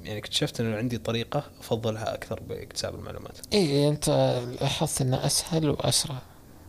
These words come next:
Speaker 1: نعم، أنا أحب، أنا، أنا من النوع اللي أحب أختصر المسألة بقدر المستطاع. إذا عندي شيء أقدر أبذل جهد فيه عشرة بالمية وأنجز نفس المخرج حق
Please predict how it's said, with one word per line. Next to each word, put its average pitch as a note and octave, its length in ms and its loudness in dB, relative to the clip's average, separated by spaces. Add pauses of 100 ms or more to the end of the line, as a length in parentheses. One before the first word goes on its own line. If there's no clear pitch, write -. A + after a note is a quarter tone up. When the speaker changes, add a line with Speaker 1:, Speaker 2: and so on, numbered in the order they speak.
(220)
Speaker 1:
نعم، A#2 200 -4 (220)
أنا C#3+ 140 4
أحب، C#3 360 0
أنا، C#3+ 340 4 (580)
أنا C3 120 4
من A#2+ 60 6
النوع A#2+ 220 4
اللي A2+ 220 2
أحب C#3 300 2 (640)
أختصر - 560 0
المسألة G#2+ 300 0
بقدر - 260 -6
المستطاع. - 460 -6 (1000)
إذا A2 180 4
عندي G#2+ 300 2
شيء G2+ 360 0
أقدر A2 360 0
أبذل G#2+ 300 -4
جهد A2 240 -2
فيه G#2+ 360 -4 (300)
عشرة A2+ 360 2
بالمية A2 460 0
وأنجز G#2+ 460 0
نفس A#2 240 2
المخرج G#2 580 -6
حق - 100 -6